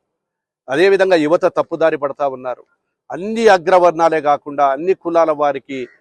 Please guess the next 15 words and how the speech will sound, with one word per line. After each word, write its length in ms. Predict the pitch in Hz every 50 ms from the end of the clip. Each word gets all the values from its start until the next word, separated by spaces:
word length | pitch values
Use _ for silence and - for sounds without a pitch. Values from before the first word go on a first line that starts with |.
| _ _ _ _ _ -
అదేవిధంగా 600 | 143 151 165 180 175 175 165 170 165 170 160 151 143 131 - _ _ _ _ _ _ _ -
ప్రతి 240 | 131 147 143 - 175
ఒక్కరికి 540 | 135 135 156 170 - - 202 190 190 170 185
కూడా 260 | 165 175 175 165 160
వైఎస్ఆర్ 460 | 151 143 139 156 165 - - 156 139 - -
పార్టీ 220 | 143 139 - 143
నయ 200 | 117 123 135 151
వంచన 480 | 156 139 139 139 151 143 180 170 165 156 -
చేసింటే 560 | 151 135 - - 143 135 - 147 139 131 117 - _ _ _ _ -
ఈ 80 | 123 135
రోజులు 280 | 135 147 151 156 143
ప్రజలందరూ 480 | - - 131 131 143 147 143 135 139 131
కూడా 140 | 135 135 131
బుద్ధి 280 | 117 117 127 123 143 127 143
చెప్పారు. 340 | 139 - - 143 143 156